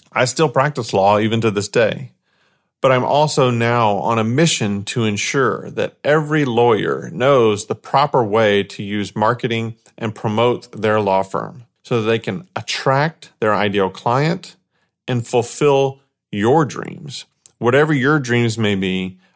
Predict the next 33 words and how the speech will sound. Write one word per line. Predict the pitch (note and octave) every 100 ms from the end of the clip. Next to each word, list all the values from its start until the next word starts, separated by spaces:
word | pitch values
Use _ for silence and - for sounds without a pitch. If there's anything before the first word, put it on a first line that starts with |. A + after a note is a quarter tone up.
| _ _
I | B2
want | C#3 B2+
to | A2+
help | G#2+ G2+
you | G#2+ G2
fulfill | G2 F#2 F#2+ E2
those. | - - C#3+ - - _ _ _ _ _ _ -
So | C3 A2+
ultimately, | D#3 D#3+ D3+ A2+ A#2 A2 A2+ A2+
for | - A2
me, | B2+ D3+ D#3
it | - - A2+
comes | C3 B2+
back | A#2 A2+ A#2
to | -
those | A2 G#2+
dreams | G2 G#2 A2+ A2
and | A#2
desires | G#2 F#2+ F#2+ F#2 F#2+ F#2+
I | G2
had | G2+ F#2+ F2+ F#2 F#2 - _
as | G#2+ G#2+
a | G2
twelve | E2+ - C3 B2+ B2+
or |
thirteen-year-old | A#2 A#2 A2 A#2+ A2+ G#2+ G2+ G2+
kid | - F#2+ F#2+ F#2
sitting | B2 -
in | A2
a | G#2
junior | G2 A#2+ B2+
high | A#2+ A2 G#2 G#2+
classroom | - F#2+ F#2 - G2 G2 F#2+